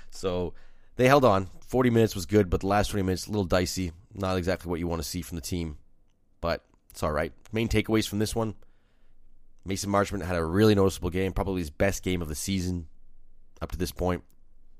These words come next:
His line, along with Lewis Starn and Nachari, got a couple of bad matchups, so they got caught on Predators' goals, but, you know, not a lot of experience on that line, so there's gonna be nights like this where they ha-, they have games where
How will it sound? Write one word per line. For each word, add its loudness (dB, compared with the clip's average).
His -4
line, 4
along 2
with -6
Lewis 0
Starn 0
and -4
Nachari, 0
got -2
a -8
couple -4
of -6
bad 6
matchups, 0
so -2
they -4
got -2
caught 2
on 2
Predators' 2
goals, -2
but, -4
you -6
know, 2
not 0
a 6
lot 8
of 4
experience 4
on 2
that 0
line, -2
so -2
there's -2
gonna 0
be -2
nights 0
like -2
this -4
where -4
they -2
ha-, 0
they -2
have 2
games -4
where -2